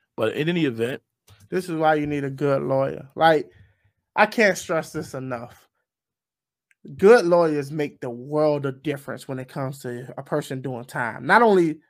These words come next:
Speaker 2: does it change the fact that you might do time, even if you do time, a good lawyer is probably gonna get you less time. And sometimes these things are so far apart as black and white. Like, a good lawyer, a paid lawyer will go above and beyond. They work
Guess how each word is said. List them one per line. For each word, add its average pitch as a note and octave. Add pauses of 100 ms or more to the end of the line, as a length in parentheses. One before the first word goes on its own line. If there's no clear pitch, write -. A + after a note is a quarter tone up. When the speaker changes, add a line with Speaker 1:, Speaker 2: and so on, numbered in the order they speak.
(200)
Speaker 2:
does D#3+
it D3
change D#3+
the C#3
fact C#3
that B2+
you D3
might C#3+
do C#3+
time, B2+ (440)
even A#3
if G3+
you F#3
do F3+
time, C3+
a C3+
good D3
lawyer C#3+
is C3+
probably D3
gonna C3+
get C3+
you C#3 (220)
less C#3
time. A2 (800)
And G3+
sometimes G3
these F#3
things F3
are C#3+
so E3+
far D3+
apart C#3+ (200)
as D3
black D3 (100)
and C#3
white. E2+
Like, D3 (680)
a F#3
good F#3+
lawyer, G3
a D#3+
paid G#3
lawyer A3
will E3
go E3
above D#3+
and D3+
beyond. C#3+
They F3
work E3